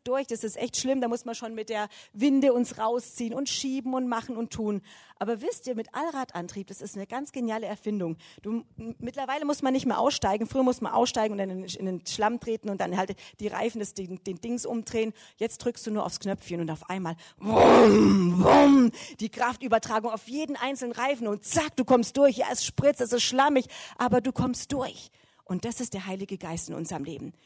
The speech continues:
Wir können's versuchen aus eigener Kraft. Wir können strugglen. Aber wisst ihr, wir sind aus Gnaden gerecht geworden. Gell?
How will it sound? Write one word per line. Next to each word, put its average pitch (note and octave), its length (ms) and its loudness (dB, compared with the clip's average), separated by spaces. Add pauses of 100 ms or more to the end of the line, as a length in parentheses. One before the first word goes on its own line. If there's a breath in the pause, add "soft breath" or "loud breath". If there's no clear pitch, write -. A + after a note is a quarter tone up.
(280 soft breath)
Wir A3+ 140 0
können's C4 320 -4
versuchen A3 400 -10
aus - 260 -10
eigener G3 320 -6
Kraft. - 280 -14 (240 loud breath)
Wir C4+ 120 -4
können C#4 300 -4
strugglen. A#3 640 -6 (300 loud breath)
Aber A3+ 280 -2
wisst D4 220 -10
ihr, C4 160 0 (300 loud breath)
wir A#3 100 2
sind C#4+ 400 0
aus A#3 220 0
Gnaden B3 580 2
gerecht F#3+ 340 -2
geworden. F3 520 -2
Gell? C4 160 0